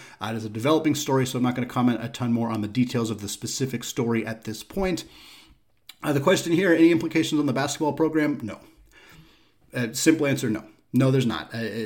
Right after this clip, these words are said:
I, I don't know how there could be, quite frankly. I don't see how, uh, the administration would, would punish the basketball <laughs> staff for this, would punish Mark Few for this.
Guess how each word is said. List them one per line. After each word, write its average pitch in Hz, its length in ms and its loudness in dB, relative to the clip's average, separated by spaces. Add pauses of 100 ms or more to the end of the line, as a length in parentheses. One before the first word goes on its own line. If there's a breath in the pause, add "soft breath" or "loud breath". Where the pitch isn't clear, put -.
(180)
I, 131 80 -4
I - 20 -2
don't 139 180 2
know 131 140 2
how 135 220 2
there 131 160 2
could 160 180 -2
be, - 140 -8
quite 120 320 -4
frankly. 117 340 -2
I 113 60 -4
don't 127 180 -2
see 123 240 0
how, 117 360 -2 (420 loud breath)
uh, 117 180 -8
the 113 240 -4
administration 135 880 4
would, 120 400 -2
would 117 240 -4 (200)
punish - 580 -2
the - 120 -2
basketball 156 560 0
<laughs> - 20 2
staff 156 360 0
for 147 140 6
this, 139 240 4
would 120 100 2
punish 120 260 -2
Mark 113 180 0
Few 165 180 2
for 160 120 -2
this. 151 280 2